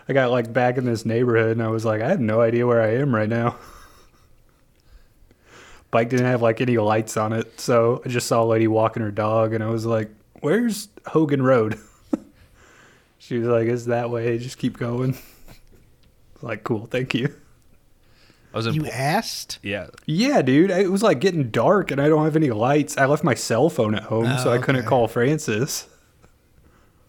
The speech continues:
Speaker 3: <laughs> "Francis, come pick me up."
Speaker 1: No, I couldn't call. I didn't have a map.
Speaker 2: Well.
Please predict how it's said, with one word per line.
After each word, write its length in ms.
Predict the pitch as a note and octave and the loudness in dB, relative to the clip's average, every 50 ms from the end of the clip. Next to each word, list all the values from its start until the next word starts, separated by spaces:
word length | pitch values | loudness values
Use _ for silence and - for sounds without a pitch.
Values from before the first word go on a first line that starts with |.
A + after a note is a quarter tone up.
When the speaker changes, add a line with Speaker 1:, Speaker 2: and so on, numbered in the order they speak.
| _ _ _ _ _ _ - - - - - - - - - _ _ _ _ | _ _ _ _ _ _ -20 -20 -20 -20 -20 -18 -16 -16 -16 _ _ _ _
Speaker 3:
<laughs> 220 | - - _ _ - | -20 -20 _ _ -10
"Francis, 380 | G#3 F#3 F#3 F#3 F3+ F3+ E3+ - | -8 -6 -4 -6 -6 -8 -10 -6
come 140 | - F#3+ | -6 -4
pick 220 | F#3 - G3+ G3 - | -2 -2 -4 -2 -2
me 160 | G3 F3+ F3 | -4 -2 -2
up." 240 | F3 F3+ F#3 F#3 F3 - _ - - - - _ - - - - - - - - | 0 0 -2 -2 -4 -6 _ -14 -14 -14 -14 _ -20 -20 -18 -16 -16 -10 -4 -2
Speaker 1:
No, 260 | A#2+ A#2 C3+ F#3+ G3+ | 0 2 2 2 2
I 40 | D3+ | 2
couldn't 280 | - - D3 D#3 C3+ | 2 0 0 0 0
call. 400 | - - C#3+ C3+ C#3+ D3+ D#3 D3+ | -2 0 2 2 4 4 4 4
I 120 | C3+ C#3 B2+ | 4 2 2
didn't 160 | C3 C3+ B2+ | 2 2 2
have 140 | D3 C#3+ C3 | 0 0 0
a 60 | A#2 | -2
map. 480 | G#2+ A2 A2+ A#2+ C3 D3 - - - - - - - - - - - - - - - - - _ _ _ _ _ _ _ _ _ _ _ _ _ _ _ _ _ _ _ _ _ _ _ _ _ _ _ _ _ _ _ _ _ _ _ _ _ _ _ _ - | -2 -2 -2 0 -2 -2 -4 -6 -10 -20 -20 -20 -20 -20 -20 -20 -20 -20 -20 -20 -20 -20 -20 _ _ _ _ _ _ _ _ _ _ _ _ _ _ _ _ _ _ _ _ _ _ _ _ _ _ _ _ _ _ _ _ _ _ _ _ _ _ _ _ -12
Speaker 2:
Well. 260 | G#2 G#2+ C3+ D3+ - | -10 -8 -8 -10 -12